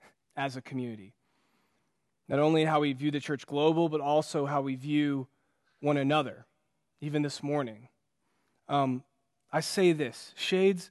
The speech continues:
you and I may not look or talk anything like each other.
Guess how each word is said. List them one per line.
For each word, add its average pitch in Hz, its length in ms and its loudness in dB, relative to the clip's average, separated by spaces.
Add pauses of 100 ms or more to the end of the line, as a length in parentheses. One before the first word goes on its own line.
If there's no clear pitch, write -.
(360)
you 202 300 4
and 240 120 6
I 170 460 2
may 170 240 2
not 165 320 4
look 156 380 -4
or 151 80 -4
talk 143 480 0
anything 143 420 -6
like 113 220 -10
each 123 160 -18
other. 104 260 -16